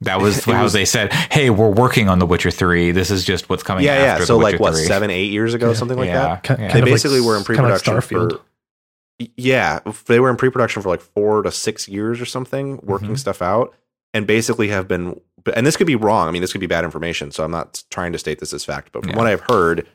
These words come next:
Speaker 2: um, they have basically been crunching on the production part of this game for the past couple of years.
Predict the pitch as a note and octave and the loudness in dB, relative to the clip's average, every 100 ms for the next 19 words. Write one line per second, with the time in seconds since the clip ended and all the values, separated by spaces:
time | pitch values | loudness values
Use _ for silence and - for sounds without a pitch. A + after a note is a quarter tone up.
0 | _ _ _ _ F#2+ F#2 E2 D#2 D2 _ | _ _ _ _ -4 -2 -2 -6 -12 _
1 | _ _ _ _ _ - _ - F#2 G2 | _ _ _ _ _ -20 _ -6 0 2
2 | F#2+ F#2 F2 - F#2+ F2 D#2+ - _ _ | 2 0 -4 -6 -4 -4 -4 -12 _ _
3 | _ _ _ F#2+ F#2 - - F#2 F2+ E2 | _ _ _ -2 -2 -2 -4 -4 -4 -6
4 | - F#2+ - F2 E2 E2+ D#2+ D2+ - F2 | -6 -6 -4 -6 -6 -6 -8 -10 -10 -4
5 | F2 E2 F2+ D#2+ F2 E2 D#2+ D#2+ - D#2+ | -4 -4 -6 -6 -4 -6 -6 -8 -8 -10
6 | D#2 D#2 E2 D2+ - D#2+ - F2+ E2+ E2 | -10 -10 -10 -10 -10 -10 -10 -10 -8 -8
7 | D#2 F2 D#2 E2+ - | -6 -6 -4 -4 -6